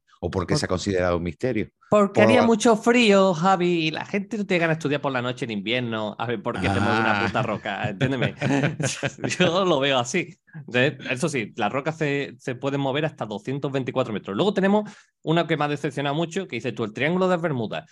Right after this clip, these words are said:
Speaker 2: cinco torpederos americanos de Avenger, eh, del U S Navy, eh, se perdieron y demás. Dice tú, vale, sí, barcos fueron extraviados y demás. Pero luego tú haces un estudio y dicen, bueno, no es nada fuera de lo normal. Triángulo de las Bermudas, un triángulo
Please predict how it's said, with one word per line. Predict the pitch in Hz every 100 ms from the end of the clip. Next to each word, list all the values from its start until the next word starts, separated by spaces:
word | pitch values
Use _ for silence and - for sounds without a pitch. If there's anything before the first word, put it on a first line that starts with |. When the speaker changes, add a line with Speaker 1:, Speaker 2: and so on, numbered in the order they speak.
| _
Speaker 2:
cinco | - 131 131 131
torpederos | 135 127 110 123 123 131
americanos | 123 113 107 117 131 120
de |
Avenger, | 117 139 120 127 127 - _ -
eh, | 107 104 101 101
del | 104 101
U | 139
S | 135 123
Navy, | 101 120 156 175 175
eh, | - 95 92 98
se | - -
perdieron | 98 98 151 156
y | 147
demás. | 131 90
Dice | - 87
tú, | 90
vale, | 104 101
sí, | 82 117 107 - -
barcos | 95 123 160 - 156 147 139 - -
fueron | 120 131 143
extraviados | 127 127 123 113 139
y | 135
demás. | 127 - - -
Pero | 104
luego | 110 120 160 175 - _
tú | 151
haces | 156
un | 165
estudio | 160 170 170 175
y | 160
dicen, | 147 - 123 104
bueno, | 147 143 139
no | 113 117
es | 139
nada | 143 135
fuera | 127 117
de | 104
lo | 95
normal. | 95 120 101
Triángulo | - 104 117
de | 123
las | 117
Bermudas, | 117 131 107
un | 101
triángulo | 117 131 92